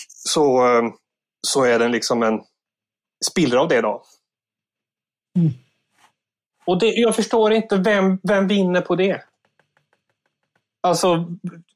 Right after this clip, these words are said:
Speaker 1: om jag hade varit aktieägare i Swedbank, hade jag tyckt att det hade varit mycket bättre om det inte hade kommit fram, för att, alltså, verkligheten finns. Obje-, det som objektivt har hänt har ju hänt, oavsett om du vet eller inte.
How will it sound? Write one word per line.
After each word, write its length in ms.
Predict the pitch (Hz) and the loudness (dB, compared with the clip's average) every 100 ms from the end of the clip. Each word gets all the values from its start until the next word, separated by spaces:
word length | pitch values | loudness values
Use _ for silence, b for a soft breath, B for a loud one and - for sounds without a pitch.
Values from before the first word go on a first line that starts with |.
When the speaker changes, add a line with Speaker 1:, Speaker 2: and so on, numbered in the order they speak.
| _ - _ _ _ _ _ _ _ | _ -20 _ _ _ _ _ _ _
Speaker 1:
om 60 | 185 | 0
jag 80 | 175 | 2
hade 160 | 170 | 2
varit 320 | 170 170 156 196 | 0 2 2 0
aktieägare 580 | 185 - 147 131 139 | -2 0 0 2 0
i 40 | 135 | 0
Swedbank, 540 | - 135 113 113 117 - _ _ _ _ _ | 0 0 0 -6 -8 -16 _ _ _ _ _
hade 220 | 156 156 | -2 0
jag 60 | 156 | -2
tyckt 220 | 170 - | -2 -2
att 140 | 160 | 0
det 60 | 160 | 2
hade 120 | 151 | 2
varit 200 | 151 151 | 0 -2
mycket 300 | 160 151 139 | -4 -4 -4
bättre 380 | 147 - - 127 | -4 -6 -4 -2
om 60 | |
det 60 | 139 | 0
inte 180 | 147 120 | -2 -4
hade 140 | 127 | -4
kommit 320 | - 127 127 | -4 -6 -6
fram, 380 | - 127 113 107 | -2 -2 0 -4
för 200 | - 123 | -2 0
att, 200 | 113 113 - - _ _ _ _ _ _ _ _ _ _ _ _ _ _ | 0 -2 -12 -20 _ _ _ _ _ _ _ _ _ _ _ _ _ _
alltså, 140 | - 160 | -4 -2
verkligheten 760 | 165 190 160 - 139 127 190 | 0 0 -2 -4 -4 -2 -4
finns. 460 | - 196 135 - - | -2 -4 -4 -8 -6
Obje-, 260 | 196 175 175 | -2 -2 -4
det 240 | 165 165 156 | -8 -4 -2
som 200 | 160 156 | -2 0
objektivt 560 | 156 135 165 220 165 | -2 -2 -2 -2 -2
har 180 | - 165 | -4 -2
hänt 200 | 123 127 | -4 -6
har 140 | - 156 | -2 0
ju 80 | 147 | 0
hänt, 360 | 160 127 135 | 0 -2 -4
oavsett 480 | 156 131 120 131 - | 0 0 0 -4 -4
om 100 | 120 | -6
du 100 | 123 | -4
vet 340 | 123 110 - | -6 -8 -10
eller 160 | - 180 | -6 -4
inte. 240 | 190 - | -6 -8